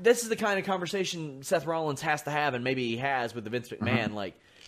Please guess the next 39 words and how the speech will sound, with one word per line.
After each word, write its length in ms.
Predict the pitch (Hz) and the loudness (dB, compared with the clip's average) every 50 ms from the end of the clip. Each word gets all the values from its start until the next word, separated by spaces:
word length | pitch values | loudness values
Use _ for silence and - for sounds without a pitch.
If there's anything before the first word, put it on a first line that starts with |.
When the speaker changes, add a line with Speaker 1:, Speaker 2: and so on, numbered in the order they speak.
| - | -4
Speaker 1:
"Man, 220 | 135 135 147 143 147 | 0 0 2 2 4
you 120 | 160 208 | 4 4
all 160 | 226 190 151 | 4 4 4
taking 300 | - - 175 160 151 151 | 2 2 0 0 2 2
a 40 | 143 | 4
lot 240 | 135 135 131 123 - | 6 6 6 4 4
from 260 | - 185 190 185 170 | 2 2 2 4 4
me. 200 | 151 127 120 117 | 2 2 2 2
I'm 200 | - 131 160 196 | 2 2 2 4
gonna 220 | 190 185 190 151 127 | 4 4 4 4 2
give 380 | 117 110 123 165 202 180 135 | 0 0 2 2 2 2 2
this 260 | 127 135 120 - - - | 4 4 4 2 0 -6
to 120 | - 120 | -10 -12
them. 580 | 104 90 107 123 143 156 139 113 101 98 95 - _ _ _ _ _ _ - | -10 -4 -2 0 0 0 0 -2 -2 -4 -8 -12 _ _ _ _ _ _ -2
Speaker 2:
Mm-hmm. 280 | 107 104 110 117 - 220 | 2 6 6 6 6 4
Speaker 1:
Maybe 220 | 247 277 233 156 | 0 -4 -6 -6
give 140 | 117 131 165 | -6 -4 -4
me 100 | 170 147 | -4 -4
my 140 | 120 107 95 | -6 -6 -8
curb 320 | - - - 139 127 110 - | -10 -10 -8 -8 -8 -8 -8
stomp 300 | - - 95 85 - - | -6 -6 -6 -6 -6 -10
back. 220 | 85 - 65 85 | -10 -10 -10 -6
Maybe 280 | 120 170 202 185 165 131 | -4 -4 -4 -4 -2 -2
let 180 | 139 156 143 | -2 -2 -2
me 80 | 147 131 | -2 -4
do 160 | 120 131 135 | -4 -4 -4
something 380 | 123 - - 156 127 110 - 110 | -4 -4 -4 -4 -4 -4 -2 0
else, 280 | 127 135 120 104 - - | 2 2 2 0 -2 -4
'cause 240 | - 110 95 - - _ _ _ _ _ _ _ _ _ _ _ _ _ _ _ | -6 -6 -6 -6 -10 _ _ _ _ _ _ _ _ _ _ _ _ _ _ _
I 100 | - 147 | 6 8
don't 140 | 202 240 214 | 8 8 6
even 160 | 185 143 139 | 4 2 2
know 100 | 139 139 131 | 2 0 0
what 100 | 127 127 | 0 -2
the 80 | - | -2
dude's 260 | 110 123 120 113 107 - | -2 -2 -2 -4 -6 -6
finish 380 | - 127 120 123 117 - - | -6 -4 -4 -4 -6 -8 -8
is 160 | 92 82 82 | -8 -10 -10
anymore. 480 | 90 87 82 85 85 78 60 50 - - | -12 -14 -14 -16 -16 -16 -18 -20 -20 -20